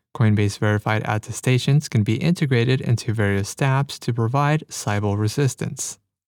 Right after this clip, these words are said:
Circle announced the version two point two upgrade for its U S D C and Euro C stablecoins, aiming to cut gas costs by three to seven percent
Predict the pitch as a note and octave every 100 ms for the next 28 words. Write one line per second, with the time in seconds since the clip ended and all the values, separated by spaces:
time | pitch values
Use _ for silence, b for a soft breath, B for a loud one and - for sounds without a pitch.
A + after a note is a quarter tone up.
0 | _ - D3+ F#3+ - A2 - A#2 A2 A#2
1 | C3+ - - - C3 A2 B2+ A#2+ C3 A2+
2 | D#3+ - D#3 - C#3+ D3+ E3+ - A#2+ D3+
3 | - - C3+ C3+ - - C3 B2 A2+ -
4 | G#2+ - C#3 D3 - - C#3 D3+ - A#2+
5 | B2 C#3 D#3+ - A#2 A2 - D3+ D#3 C3
6 | - A2 A2 - - D4+ A#2 A2+ A#2+ B2
7 | A#2+ - C3 B2 - A2+ G#2+ - - D3+
8 | C#3 C3+ - A#2+ G#2+ - A#2+ A2 - A2+
9 | G#2 G2+ G#2 - C3 C3+